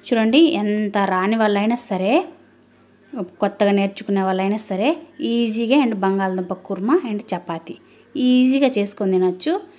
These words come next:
ఈ వర్షాకాలం వేడివేడి చపాతీ, బంగాళదుంప కుర్మా, కుర్మా వేడివేడి వర్షంలో, బయట వర్షం పడుతుంటే ఇంట్లో తింటూ ఉంటే చక్కగా ఆ కమ్మదనమే వేరు కదండి,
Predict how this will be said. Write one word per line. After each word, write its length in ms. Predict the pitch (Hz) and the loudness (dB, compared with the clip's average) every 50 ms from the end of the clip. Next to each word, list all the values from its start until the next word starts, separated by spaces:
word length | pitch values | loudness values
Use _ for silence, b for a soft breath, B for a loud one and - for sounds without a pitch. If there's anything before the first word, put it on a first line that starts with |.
| B B B - | B B B 0
ఈ 20 | 226 214 208 | 2 2 2
వర్షాకాలం 520 | 202 - - 220 208 214 208 208 220 247 226 202 | 2 2 0 0 0 0 0 0 0 0 0 0
వేడివేడి 340 | 196 190 190 196 196 196 196 202 | 0 0 0 0 0 -2 -2 -4
చపాతీ, 400 | 185 185 - 185 190 190 302 381 - B B B B B B 202 196 | -6 -4 -4 -6 -4 0 -2 -2 -2 B B B B B B -4 -2
బంగాళదుంప 520 | 190 196 190 190 185 180 180 180 175 185 180 - 190 | 0 0 0 0 -2 -2 -4 -6 -6 -8 -8 -8 -8
కుర్మా, 200 | 180 180 202 196 185 - - | -8 -8 -8 -12 -12 -8 -6
కుర్మా 260 | 196 185 202 233 302 415 - - - B B B B B B B _ - 214 | -4 -2 2 4 2 2 2 -2 -14 B B B B B B B _ -2 0
వేడివేడి 380 | 196 196 196 196 196 196 185 185 | 0 2 2 2 2 2 0 0
వర్షంలో, 360 | 185 - - 220 214 208 202 165 170 170 170 | -2 -2 0 0 0 0 0 -2 -4 -6 -6
బయట 180 | 165 185 180 202 180 | -4 -2 -2 0 -2
వర్షం 240 | 196 - - 208 202 196 | -2 -2 -2 0 0 0
పడుతుంటే 400 | 196 190 - 196 196 196 226 254 220 | 0 0 0 0 0 2 2 2 0
ఇంట్లో 220 | 208 196 208 202 190 185 | 0 0 0 -2 0 0
తింటూ 220 | 185 185 - 202 196 | -2 -4 -4 -4 -4
ఉంటే 160 | 196 196 294 294 B B B B B B - - | -2 -2 -2 -4 B B B B B B -8 -8
చక్కగా 360 | 208 214 - - 214 208 196 - - 185 | -8 -6 -2 -2 0 0 0 0 -2 -4
ఆ 40 | 180 180 - | -4 -4 -2
కమ్మదనమే 480 | 202 202 202 208 202 202 208 214 233 220 202 202 | -2 0 0 0 0 0 0 0 0 0 2 2
వేరు 160 | 202 202 196 190 | 2 2 2 0
కదండి, 340 | 190 185 185 196 254 330 | 0 0 0 2 2 2